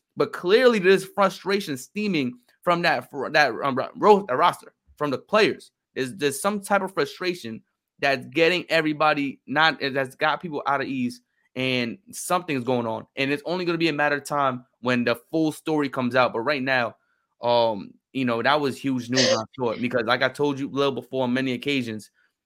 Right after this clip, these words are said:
I don't trust Harbaugh with the roster because something's not clicking. When you look at the football field, you, all you see is Lamar Jackson, and you have, you have to see some type of playmaker from somebody else. But I'm seeing now it may not be Harbaugh. It may be that front office. It, it's,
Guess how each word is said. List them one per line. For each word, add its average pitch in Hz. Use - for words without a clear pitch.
I 131
don't 147
trust 143
Harbaugh 131
with 131
the 120
roster 131
because 123
something's 135
not 120
clicking. 107
When 120
you 127
look 160
at 165
the 156
football 147
field, 120
you, 147
all 151
you 147
see 151
is 139
Lamar 131
Jackson, 117
and 131
you 143
have, 156
you 151
have 151
to 139
see 143
some 156
type 156
of 117
playmaker 147
from 127
somebody 113
else. -
But 123
I'm 123
seeing 175
now 160
it 127
may 151
not 147
be 135
Harbaugh. 131
It 120
may 139
be 139
that 123
front 139
office. 127
It, 143
it's, 147